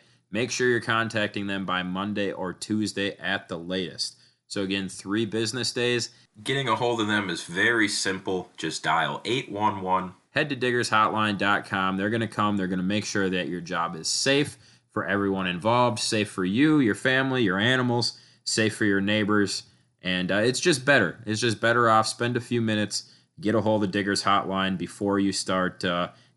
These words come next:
digging around and doing those projects here as we head towards the end of summer. So again, that is Diggers Hotline. Thank you to them for, uh, being on board and being,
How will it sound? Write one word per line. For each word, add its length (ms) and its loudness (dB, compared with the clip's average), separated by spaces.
digging 260 2
around 500 2
and 320 -4
doing 380 0
those 240 -2
projects 640 0
here 360 -2
as 400 -2
we 200 -2
head 400 -2
towards 400 -2
the 180 -4
end 380 -4
of 260 -6
summer. 460 -2
So 360 2
again, 300 2
that 180 2
is 200 2
Diggers 360 0
Hotline. 580 2
Thank 240 2
you 80 4
to 80 2
them 240 2
for, 340 0
uh, 120 0
being 260 -2
on 220 0
board 260 0
and 100 -2
being, 320 -2